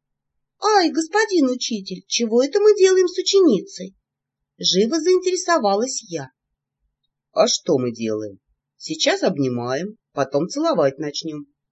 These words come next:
нисколько не смущаясь, пообещал Вели. Вообще-то скамейка была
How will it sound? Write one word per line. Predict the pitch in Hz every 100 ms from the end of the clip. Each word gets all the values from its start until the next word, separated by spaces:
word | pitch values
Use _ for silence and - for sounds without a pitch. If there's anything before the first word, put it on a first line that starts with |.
| _ _ _ _ _
нисколько | - 180 - 170 -
не | 147 143
смущаясь, | - 170 - 285 359 320
пообещал | - 196 147 - 147 190
Вели. | 226 165 127 - _ _ _ _ _ _ _
Вообще-то | - 190 190 403 403 381
скамейка | - 220 220 277 294
была | 302 294 247